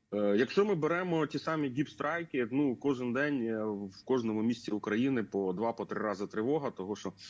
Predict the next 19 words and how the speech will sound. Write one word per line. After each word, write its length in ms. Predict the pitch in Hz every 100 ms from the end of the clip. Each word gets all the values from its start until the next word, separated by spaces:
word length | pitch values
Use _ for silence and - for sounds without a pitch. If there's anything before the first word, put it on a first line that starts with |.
| - -
сто 200 | - 117
п'ятдесят-двісті 720 | 110 107 139 120 107 117 107
безпілотників 720 | 98 - 110 127 143 110 98
кожен 320 | 95 110 101 98
день 180 | 110
перетинають 580 | 113 98 92 98 95 90
наш 160 | 87 -
кордон, 340 | 85 82 73
ворожих. 400 | 78 104 92 80 - - - - - - -
Е, 480 | 101 104 104 98 - - -
на 160 | 117
жаль, 320 | 123 147 170 196 -
ми 420 | 123 139 147 147 - - -
тим 140 | 127
самим 340 | 113 113 113 101
не 80 | 98
відповідаємо. 800 | 95 95 87 87 87 85 80 73 - - - _ - - -
Так 160 | 120
само, 320 | - 117 98